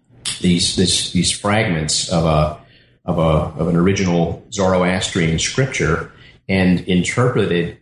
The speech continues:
it, um, in order to support not just their views about magic, which they did, but their, their, their general,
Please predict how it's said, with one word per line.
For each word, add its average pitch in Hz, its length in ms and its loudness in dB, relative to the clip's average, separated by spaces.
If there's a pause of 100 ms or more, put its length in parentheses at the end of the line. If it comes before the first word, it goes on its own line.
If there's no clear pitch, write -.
(140)
it, - 500 -2
um, 82 420 0
in 95 140 2
order 92 340 2
to 82 80 0
support - 460 -2
not 202 200 -2
just - 260 -2
their 104 400 0 (340)
views 101 260 2
about 82 280 -2
magic, 92 460 -2
which 82 200 -2
they 85 120 0
did, 90 420 0 (280)
but 104 180 -2
their, 101 400 0
their, 98 280 0
their 95 220 0
general, 95 760 0